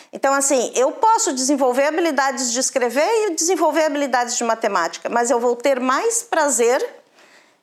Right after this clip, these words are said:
de executar o, profissionalmente alguma coisa. Se eu gosto mais de, de escrever, eu vou ter mais prazer em, em desenvolver aquela atividade profissional.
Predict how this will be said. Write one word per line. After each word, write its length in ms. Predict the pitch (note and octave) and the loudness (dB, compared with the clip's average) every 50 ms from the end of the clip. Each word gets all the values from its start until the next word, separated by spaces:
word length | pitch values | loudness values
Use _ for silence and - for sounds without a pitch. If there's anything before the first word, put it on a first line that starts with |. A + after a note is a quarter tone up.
| _ _ | _ _
de 180 | G#3+ G#3+ A#3+ C#4+ | -10 -4 0 2
executar 760 | D4 C#4+ A#3+ C#4+ C#4+ C#4+ D4 C#4+ C#4+ - C#4+ D4 F4 G4 G#4 G#4+ A4 G#4 | 2 2 2 0 0 0 -2 -2 0 0 0 2 2 2 2 2 0 -2
o, 60 | E4+ - | -2 -4
profissionalmente 840 | - E4 D#4 D4+ D4+ D4+ - E4+ C4+ C4 C4 B3+ B3+ B3+ B3+ - | -2 0 0 0 0 0 0 0 2 2 2 0 0 -2 -2 -2
alguma 260 | C#4+ A#3+ A#3+ C4+ B3 A#3+ | -4 -2 0 -2 -2 0
coisa. 280 | B3 D4 D4+ D4+ D#4+ | 0 0 0 0 -2
Se 140 | D#4 - F4+ | -2 0 0
eu 60 | D4+ | 0
gosto 340 | C4+ C#4 C#4+ D4 C#4+ - D4 | 2 2 0 0 0 -2 -2
mais 680 | C#4+ C#4 C4 C4 C#4 D#4 F4+ G4+ F#4+ - - C4 A#3 A3+ | 0 0 0 0 0 0 0 -2 -2 -4 -6 -6 -10 -14
de, 160 | G#3+ G#3 G#3 - - | -14 -14 -14 -14 -10
de 160 | - G#3 B3 | -8 -4 -4
escrever, 640 | B3 A#3 - - C#4 C#4 C4+ C#4 C#4+ C#4+ D#4+ G#4 - - | -2 -2 -2 0 0 0 0 2 2 2 2 0 -2 -2
eu 120 | - F4 | -2 0
vou 120 | D#4+ D#4 D#4 | 0 0 0
ter 140 | D#4 D#4+ D4+ | 0 0 0
mais 540 | D#4 D4+ C#4+ C#4 C#4+ D#4 F4 A4 A4+ - | 2 2 0 2 2 0 0 0 -2 -4
prazer 580 | - - G4 F4+ E4+ C#4+ C#4 C#4 C4+ C#4+ D4+ D#4+ | -4 -2 -2 0 0 0 2 2 2 2 2 0
em, 220 | G#4+ F#4 E4 D#4 | -2 -2 0 0
em 320 | C#4+ C#4+ D4+ D#4 - - - - | 2 2 0 -2 -4 -8 -12 -12
desenvolver 580 | C4 B3 C4 D4+ C#4+ C#4 C4 C4 C#4+ C#4 D4+ | -10 -4 -2 0 0 0 0 2 2 2 2
aquela 440 | D#4+ D#4+ D#4 D#4+ D#4 D#4+ F#4 G4 F4+ | 0 0 0 0 0 2 2 2 0
atividade 400 | E4 - D4 B3+ A#3 A#3 A3 A3 | -2 -4 -6 -2 -2 -2 -2 -2
profissional. 540 | - A3 G#3 - - A3 G3 F#3+ D#3 - | -4 -6 -6 -4 -4 -4 -2 -2 -2 -4